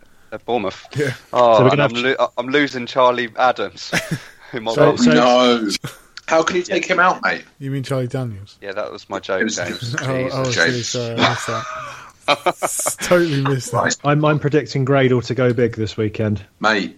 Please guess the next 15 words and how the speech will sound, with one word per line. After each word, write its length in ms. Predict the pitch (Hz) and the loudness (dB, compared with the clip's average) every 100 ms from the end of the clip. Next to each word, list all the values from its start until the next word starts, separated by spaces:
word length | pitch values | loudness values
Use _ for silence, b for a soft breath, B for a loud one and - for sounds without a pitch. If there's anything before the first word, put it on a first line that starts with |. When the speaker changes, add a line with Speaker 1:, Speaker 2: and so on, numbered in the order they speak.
| _ | _
Speaker 4:
you 160 | - 110 | -8 -6
can't 480 | - 160 160 160 135 | 0 4 4 2 0
lose 160 | 101 | -2
Charlie 320 | 98 - 110 90 | -2 0 0 0
Daniels, 420 | 101 101 78 - | -2 -2 -6 -8
surely. 380 | 120 113 82 - b b | -8 -6 -8 -12 b b
Speaker 2:
You 100 | 135 | -6
mean 140 | 135 127 | -4 -4
Charlie 320 | 131 123 120 | -4 -4 -4
Adams? 320 | 117 104 90 - | -6 -10 -16 -12
Speaker 4:
Oh, 80 | |
for 140 | 90 - | -10 -8
Christ's 560 | - - - - - - | -8 -8 -10 -12 -4 0
sake. 120 | 170 | 2
Speaker 2:
<laughs> 460 | 180 - 165 - | 0 -2 -10 -10